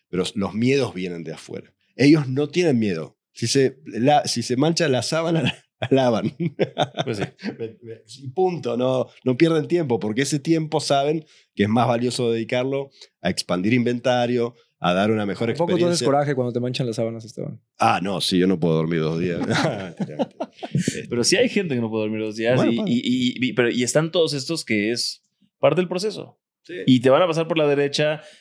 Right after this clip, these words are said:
Speaker 2: y van a, y van a vender sus propiedades más caras y porque saben lo que tienen que hacer y tú vas a seguir sufriendo porque tu sábana está manchada.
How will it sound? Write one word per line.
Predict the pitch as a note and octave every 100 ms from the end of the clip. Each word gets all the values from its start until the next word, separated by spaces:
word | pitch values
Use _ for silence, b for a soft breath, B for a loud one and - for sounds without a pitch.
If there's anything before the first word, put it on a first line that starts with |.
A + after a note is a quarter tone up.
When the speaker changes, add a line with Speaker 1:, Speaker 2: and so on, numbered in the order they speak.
| B -
Speaker 2:
y | A#2+ A2+ A2+ A2+ A2+ A2 A2 A2
van | C3 D3+
a, | D3+ D3
y | A#2+ A2+
van | C3
a | D3+
vender | C#3+ C3+
sus | C3
propiedades | B2+ C3+ C3
más | C3 -
caras | B2+ C3
y | G#2+
porque | F#2 G2+
saben | - B2+
lo | A#2
que |
tienen | A#2 B2+
que | A#2
hacer | A2+ A#2+ C3 C3 B B
y | -
tú | G#2+ C#3
vas | C3
a |
seguir | A#2+ A#2 B2 B2+
sufriendo | B2 A#2 A2+ A2+ A2+ B2
porque | G2+ E2+
tu | F#2
sábana | G#2 G#2+ G#2+
está | - F#2
manchada. | A#2 - -